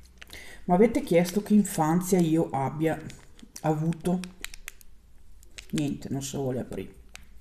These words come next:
Aspettate, eh. Cerco qua. Dovrei averlo senza stoppare il video.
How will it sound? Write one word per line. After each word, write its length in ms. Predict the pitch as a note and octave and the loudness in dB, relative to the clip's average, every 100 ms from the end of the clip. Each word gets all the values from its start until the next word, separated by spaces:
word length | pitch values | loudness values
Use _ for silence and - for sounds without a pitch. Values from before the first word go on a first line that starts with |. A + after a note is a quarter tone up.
| - - - - - - - - - - - - - - - - - - | -18 -18 -16 -16 -16 -16 -18 -16 -16 -14 -14 -12 -8 -8 -8 -18 -20 -14
Aspettate, 680 | - - C#3+ - C#3+ - C#3+ | -10 -8 -6 -6 -8 -8 -4
eh. 160 | E3+ F#3 - - - - - F#3+ - - - | -2 -2 -6 -10 -8 -4 -2 -2 0 -2 -2
Cerco 440 | - - F#3+ F3 F#3 | 6 10 10 10 4
qua. 280 | - G3 F3 G3+ - - - - - - - - - - - - - - - - - - - - - - - - - | 8 8 8 2 0 -4 -6 -8 -10 -2 2 2 0 -12 -14 -12 -8 -8 -8 -10 -14 -12 -12 -8 -6 -4 -4 -4 -2
Dovrei 380 | - E3 E3+ E3 | 4 6 10 12
averlo 380 | F#3+ F3 C4 A#3+ | 12 12 12 12
senza 360 | G#3+ G3+ G3+ F#3+ | 12 10 12 8
stoppare 480 | - G#3 A3+ A3+ | 10 10 12 12
il 80 | G#3+ | 12
video. 400 | F#3+ B3+ C4 D4 | 12 12 12 8